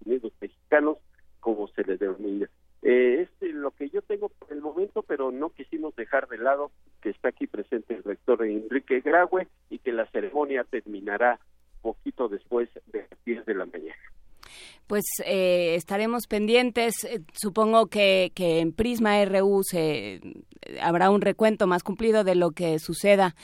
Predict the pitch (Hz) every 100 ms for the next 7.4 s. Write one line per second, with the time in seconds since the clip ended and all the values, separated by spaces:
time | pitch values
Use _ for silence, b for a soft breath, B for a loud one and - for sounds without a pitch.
0 | B B B - 185 185 190 214 202 190
1 | 202 208 220 190 185 180 180 214 214 208
2 | 208 226 254 - 277 285 - 185 - 180
3 | 185 190 190 185 202 196 233 226 233 254
4 | - 185 - 170 165 165 202 202 190 180
5 | 196 180 180 175 165 170 185 170 175 160
6 | - 156 160 160 165 - 160 160 - 160
7 | 170 156 143 -